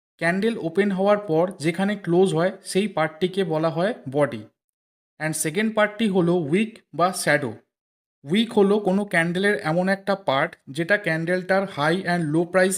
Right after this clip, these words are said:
indicate করে, and ক্যান্ডেলের বডি বাদ দিয়ে যে লাইনটা দেখা যায় সেটাকেই বলা হয় উইক। So I hope এতক্ষণে আমি আপনাদের ক্লিয়ারলি বোঝাতে পেরেছি যে what is candle। ভিডিওর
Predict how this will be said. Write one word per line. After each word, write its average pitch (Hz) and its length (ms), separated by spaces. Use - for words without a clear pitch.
indicate 180 460
করে, 151 180
and 170 100
ক্যান্ডেলের 175 420
বডি 156 280
বাদ 175 140
দিয়ে 170 180
যে 175 80
লাইনটা 175 440
দেখা 165 260
যায় 160 160
সেটাকেই 190 460
বলা 170 220
হয় 202 160
উইক। 160 220
So - 120
I - 20
hope 226 160
এতক্ষণে 202 440
আমি 170 140
আপনাদের 185 360
ক্লিয়ারলি 185 460
বোঝাতে 165 340
পেরেছি 175 360
যে 165 80
what 139 260
is 208 80
candle। 123 400
ভিডিওর 160 340